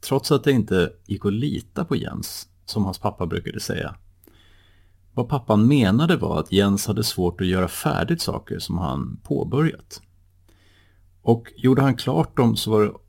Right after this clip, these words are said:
oftast i sista minuten. När Jens började läsa vidare på universitet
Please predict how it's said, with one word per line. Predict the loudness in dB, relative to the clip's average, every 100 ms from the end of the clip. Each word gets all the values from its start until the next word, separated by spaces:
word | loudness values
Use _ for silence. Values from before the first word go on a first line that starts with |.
| _
oftast | -4 -4 0 0 2 -2
i |
sista | -4 -2 -2 0 2
minuten. | 4 2 0 -4 -10 -10 -14 _ _ _ _ _ _ _ _ _
När | 4
Jens | 8 8 6 4
började | 4 4 4
läsa | 2 2 0
vidare | 0 0 2 2 2 0 -6 -12
på | -6 -2
universitet | 0 -2 -4 -8 -4 -4 -4 -20